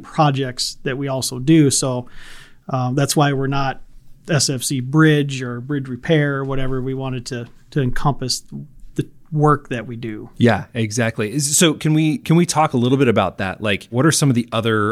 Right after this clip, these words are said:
Speaker 2: arenas of construction that you guys touch?
Speaker 1: Right. So,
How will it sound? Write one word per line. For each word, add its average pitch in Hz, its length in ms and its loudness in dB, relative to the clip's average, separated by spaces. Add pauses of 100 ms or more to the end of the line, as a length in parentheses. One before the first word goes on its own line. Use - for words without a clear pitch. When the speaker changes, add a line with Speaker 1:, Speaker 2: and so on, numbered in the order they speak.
Speaker 2:
arenas 110 640 0
of 98 160 -6
construction 92 800 -4 (320)
that 95 380 -4
you 98 80 -6
guys 90 280 -6
touch? - 420 -14 (920)
Speaker 1:
Right. 151 320 2
So, 160 500 4